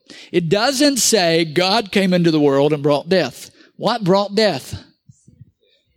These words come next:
Wow, I'm a re-, I'm doing a really good job teaching these people. What came into the world? Sin. What brought death? Sin.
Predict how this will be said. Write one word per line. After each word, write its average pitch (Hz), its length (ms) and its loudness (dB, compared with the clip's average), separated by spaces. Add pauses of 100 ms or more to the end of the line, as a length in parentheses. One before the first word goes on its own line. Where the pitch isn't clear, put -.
(360)
Wow, 165 220 -2
I'm 156 180 0
a 131 100 -2
re-, 143 300 0
I'm 165 140 -2
doing 151 160 -2
a 147 40 -4
really 165 220 2
good 165 140 -2
job 139 300 0
teaching 147 360 -2
these 143 180 0
people. - 340 -6 (880)
What 185 200 -4
came 226 200 0
into 262 120 2
the 269 80 4
world? 214 320 2
Sin. 185 400 0
What 185 180 0
brought 220 260 2
death? 233 300 0 (180)
Sin. 208 1000 0